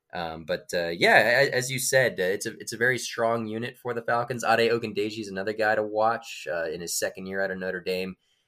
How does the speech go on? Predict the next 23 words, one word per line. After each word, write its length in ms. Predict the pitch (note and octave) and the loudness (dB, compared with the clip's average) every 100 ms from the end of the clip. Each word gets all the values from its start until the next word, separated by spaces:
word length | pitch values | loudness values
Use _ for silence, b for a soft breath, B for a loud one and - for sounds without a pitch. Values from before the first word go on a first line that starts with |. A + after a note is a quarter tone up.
| _ | _
He's 200 | A2 G#2+ | -4 -2
looked 140 | G#2 G2+ | -2 -2
very 260 | G#2+ G#2 | 0 0
good 220 | F#2+ G2+ F#2+ | 0 -2 0
so 160 | G2+ | -2
far. 240 | - G2+ G2 | 0 0 2
He 60 | |
did 180 | A2 B2 | 0 2
very 160 | B2+ A#2 | 2 4
well 180 | A#2+ | 4
his 140 | A2 G2 | 2 0
rookie 260 | A2 A2+ | -4 -4
year, 360 | A#2 A#2 A#2+ A#2+ | -6 -4 -2 -2
and, 300 | F#2+ F#2 F2+ | -2 -4 -4
uh, 100 | F2 | -4
he's, 420 | F2 F#2+ - - | -4 -6 -8 -8
he's 440 | - G2+ - - - _ _ _ _ | -10 -8 -8 -8 -14 _ _ _ _
continuing 540 | A#2+ A2+ C#3 B2+ A2 | -4 0 0 0 0
that 240 | G#2 F#2+ - | 2 0 0
progression 440 | G2+ G2 F#2 - | -2 0 0 -2
in 140 | F2 E2+ | -10 -8
year 160 | D#2 | -10
two. 180 | - - | -12 -16